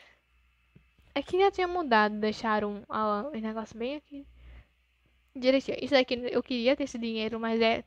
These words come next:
que eu vender todos os meus cavalos. Gente, eu vou apresentar minha, o nosso petinhozinho.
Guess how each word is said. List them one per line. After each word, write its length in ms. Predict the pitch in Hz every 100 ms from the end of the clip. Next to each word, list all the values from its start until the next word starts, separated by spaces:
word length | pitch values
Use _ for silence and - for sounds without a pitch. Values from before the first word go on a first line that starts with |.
| _ _ - - -
que 80 | 262
eu 80 |
vender 300 | 247 247 240
todos 380 | 233 254 294 392
os 240 | 330 294 262
meus 280 | 247 240
cavalos. 640 | - 226 214 - 254 320 - - _ - - _
Gente, 360 | - 330 254 247
eu 60 | 254
vou 60 |
apresentar 480 | 269 285 294 277 262
minha, 480 | 269 269 254 233 240
o 60 | -
nosso 260 | 254 254 269
petinhozinho. 960 | 269 262 - 262 269 233 226 226